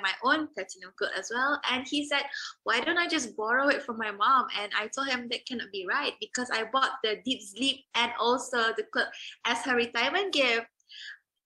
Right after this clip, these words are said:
You know, you know what happens, right? When you actually borrow things from your mom, sometimes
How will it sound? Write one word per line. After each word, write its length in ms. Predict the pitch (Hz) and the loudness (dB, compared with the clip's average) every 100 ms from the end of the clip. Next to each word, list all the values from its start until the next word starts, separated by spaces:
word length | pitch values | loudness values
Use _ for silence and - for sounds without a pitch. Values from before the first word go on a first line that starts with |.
| _ | _
You 140 | 196 175 | -6 -4
know, 300 | 180 233 285 | -4 -4 -6
you 80 | 320 | 0
know 140 | 427 | 2
what 160 | 427 320 | 4 4
happens, 480 | 349 349 285 262 277 | 4 4 2 4 4
right? 240 | 349 - | 4 2
When 160 | 233 226 | 2 2
you 80 | 196 | 2
actually 380 | 233 262 254 233 | 2 2 0 4
borrow 300 | 220 233 240 | 4 4 2
things 160 | 240 | -4
from 160 | 220 214 | -4 -4
your 100 | 196 | 2
mom, 300 | 196 240 262 | 4 4 2
sometimes 420 | 247 - 262 | -6 -4 -6